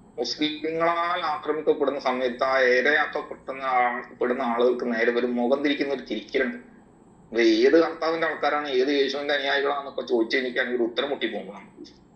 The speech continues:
അങ്ങനത്തെ വൃത്തികെട്ട സ്വഭാവം ഉണ്ട് ഇവർക്ക്. മനസ്സിലായി? ഇന്ത്യയിൽ പോലും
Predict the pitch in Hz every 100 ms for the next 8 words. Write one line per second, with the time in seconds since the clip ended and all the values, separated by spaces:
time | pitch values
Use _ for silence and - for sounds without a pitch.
0 | - - - - - - - 120 131 151
1 | - 165 127 123 151 156 - - 123 127
2 | 147 101 - - - - - - - -
3 | - - - - - - - - - -
4 | - 127 123 117 - - - - - -
5 | 123 131 147 165 180 175 160 117 -